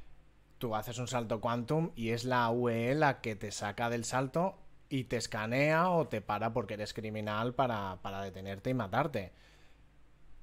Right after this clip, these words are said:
¿Pensáis entonces que es una mecánica, pregunto, en la que, en ve-, es que en verdad ya estaba por parte de los N P Cs,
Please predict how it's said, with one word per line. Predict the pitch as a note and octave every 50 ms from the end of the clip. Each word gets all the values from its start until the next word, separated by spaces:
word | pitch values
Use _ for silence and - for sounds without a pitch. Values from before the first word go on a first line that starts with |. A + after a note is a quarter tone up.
| - - -
¿Pensáis | - B2+ A#2+ - B2 B2+ B2+
entonces | F#3 F3 D3+ C#3+ C#3+ C#3 A3 G#3
que | - - D3+ B2
es | A#2+ A#2 -
una | B2 A#2+ A2+ A2+
mecánica, | A2+ G2+ - A#2 A#2+ A#2+ A#2 G2+ A2+ G#2+ G2+
pregunto, | G#2 G#2 G#2 G#2+ G#2+ G#2+ G2+ G#2 G#2 G#2 G2+ G2 F2 - - - - - -
en | C3 B2 A#2+ A#2+ A#2+
la | A#2 A2+ A2+ A2 G#2+ - -
que, | - A#2 A2 A2 G#2+ G#2+ G#2+ G#2+ G#2+ G#2+ G#2+ G#2+ G#2 G#2+ G#2+ - - - - -
en | - B2 B2
ve-, | A#2+ -
es | - B2 -
que | -
en | F3
verdad | F3+ D#3 C#3 D#3 E3+
ya | F#3+ F#3+
estaba | E3 - - F3+ G#3+ G3 G#2 - - - - - - - - - -
por | C3+ B2 G#2+ -
parte | - D3+ F3+ E3+ E3 A#2
de | A2 G2+
los | F#2+ - -
N | B2 C3 B2+
P | D#3 D3
Cs, | - F3 G3+ A#3 A3+ - -